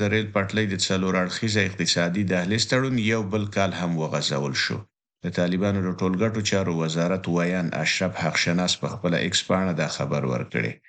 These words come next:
حقشناس ویلي چې د یاد ریلي دهلیز له لارې په دوه زره څلرویشت کال کې څلور زره دوه سوه کانټینره انتقالات ترسره شوي.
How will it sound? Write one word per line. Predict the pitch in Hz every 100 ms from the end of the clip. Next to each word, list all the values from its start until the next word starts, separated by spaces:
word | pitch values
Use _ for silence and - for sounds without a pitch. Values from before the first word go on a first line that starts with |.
| - - _ -
حقشناس | - - 90 95 -
ویلي | 85 90 110 127 127 _ _ -
چې | - 98
د | 101
یاد | 110 110 92 95
ریلي | 95 104 113 98
دهلیز | 90 104 117 127
له | 135
لارې | 135 131
په | 113 98
دوه | 107 101
زره | 95 92
څلرویشت | 92 110 131 127 - 101
کال | 82 73
کې | - - _ -
څلور | 87 95 113 104
زره | 110 113
دوه | 95 113 123
سوه | 110 98 92
کانټینره | 87 80 92 92 87 -
انتقالات | 82 82 - 80 80 76 -
ترسره | 78 - 67 69 -
شوي. | 64 67